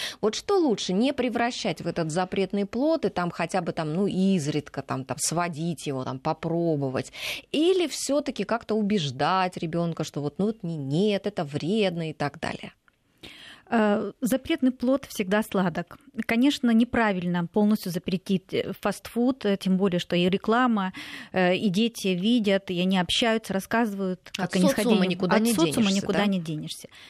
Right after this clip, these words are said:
Speaker 2: Конечно, мы можем изредка ребенка туда сводить и покормить, но при этом мы должны объяснить, что это может быть,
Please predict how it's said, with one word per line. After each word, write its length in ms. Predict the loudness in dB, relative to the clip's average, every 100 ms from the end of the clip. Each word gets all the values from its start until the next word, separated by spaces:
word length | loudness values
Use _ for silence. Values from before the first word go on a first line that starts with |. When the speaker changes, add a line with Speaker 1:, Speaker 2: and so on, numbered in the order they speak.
| -2
Speaker 2:
Конечно, 380 | 0 2 2
мы 120 | 4 6
можем 360 | 6 6 4
изредка 680 | 2 2 2 0 0 0 2
ребенка 480 | 0 0 0 0 -2
туда 300 | -2 0 0
сводить 500 | 2 0 0 -4 -4
и 60 |
покормить, 640 | -4 -2 -2 -2 -2 -4 -2
но 100 | 0
при 140 | 2
этом 160 | 0 0
мы 60 |
должны 340 | 2 2 2 2
объяснить, 520 | 0 -2 0 0 -2
что 180 | -4 -4
это 160 | -2 -4
может 380 | 0 0 0
быть, 280 | -4 -6 -8